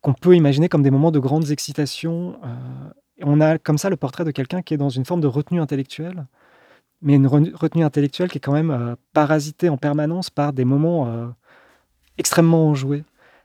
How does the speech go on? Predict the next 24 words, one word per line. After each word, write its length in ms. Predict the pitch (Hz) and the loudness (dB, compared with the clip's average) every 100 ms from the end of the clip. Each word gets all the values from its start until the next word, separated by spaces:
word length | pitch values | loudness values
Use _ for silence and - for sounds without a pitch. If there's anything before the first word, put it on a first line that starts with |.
| _ - | _ -4
Est-ce, 180 | 147 - _ _ - | -4 -4 _ _ -2
est-ce 180 | 151 | -2
que 120 | - 214 | -2 -8
t'as, 240 | _ 160 - | _ -8 -4
est-ce 220 | 139 - | -4 -4
qu'en 240 | - 185 | -2 0
discutant 640 | 131 127 165 - - 185 175 | 0 -2 -6 -8 -4 0 0
avec 240 | 123 117 | 0 -4
ses 800 | - 127 123 127 127 123 127 120 | -6 -2 -2 -2 -2 -4 -4 -2
amis 420 | 151 160 170 170 - | 0 0 -2 -4 -8
proches, 460 | - 151 160 160 | -6 -4 -4 -4
les 60 | 143 | -4
gens 140 | 135 | -4
qui 120 | 151 143 | -4 -4
l'ont 100 | 127 | -4
côtoyé, 460 | 135 - 139 175 | -6 -6 -8 -4
est-ce 140 | 220 - | -4 -6
que 80 | 160 _ | -10 _
t'arrives 320 | - 139 185 | -4 -2 -2
à 80 | 175 | -2
faire 260 | - - 165 | -2 -6 -4
un 100 | 123 | -6
portrait 580 | _ 147 - - 170 175 | _ -6 -6 -8 -4 -4
de 140 | 123 | -6